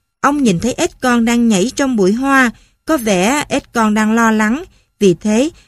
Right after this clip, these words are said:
nó cứ nhảy đi nhảy lại mãi. Ông hỏi, "Cậu sao thế?" Ếch con trả lời, "Tớ lạc đường rồi, cậu giúp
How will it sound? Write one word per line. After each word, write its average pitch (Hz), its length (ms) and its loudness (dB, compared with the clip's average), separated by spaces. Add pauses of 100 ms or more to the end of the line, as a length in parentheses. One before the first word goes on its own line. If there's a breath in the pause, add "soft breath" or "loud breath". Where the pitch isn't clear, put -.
nó 311 120 -4
cứ 339 80 0
nhảy 262 320 0
đi 302 260 2
nhảy 247 220 0
lại 233 240 0
mãi. 196 400 2 (440)
Ông 214 200 2
hỏi, 208 380 -2 (480)
"Cậu 247 180 0
sao 320 360 0
thế?" 349 540 0 (640)
Ếch - 240 -2
con 220 240 2
trả 196 220 0
lời, 196 380 2 (380)
"Tớ 370 100 2
lạc 247 340 2
đường 233 300 6
rồi, 226 320 4 (200 soft breath)
cậu 233 120 2
giúp 302 180 2